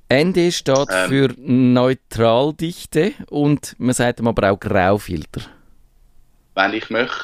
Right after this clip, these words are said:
Speaker 2: äh, wenn man einen Wasserfall hat und eine Langzeitbelichtung macht, dann gibt es ja so schöne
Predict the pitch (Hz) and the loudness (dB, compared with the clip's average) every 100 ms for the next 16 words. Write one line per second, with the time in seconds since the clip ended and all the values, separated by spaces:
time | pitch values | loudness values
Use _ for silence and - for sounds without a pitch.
0 | - - - _ _ _ _ _ _ _ | -14 -20 -20 _ _ _ _ _ _ _
1 | _ _ _ - - - - - 113 120 | _ _ _ -20 -20 -10 -6 -4 0 0
2 | 123 110 110 143 - 120 - 135 139 123 | 0 0 0 0 0 -4 -2 -2 0 0
3 | 117 - 113 104 - 101 95 110 139 - | 0 -6 -10 -10 -10 -8 0 0 0 -4
4 | 131 131 113 117 117 - 82 - 95 90 | -6 0 2 2 -2 -8 -8 -8 -8 -10
5 | - - 90 90 85 104 113 104 98 | -6 -6 -4 -4 2 2 2 -2 -4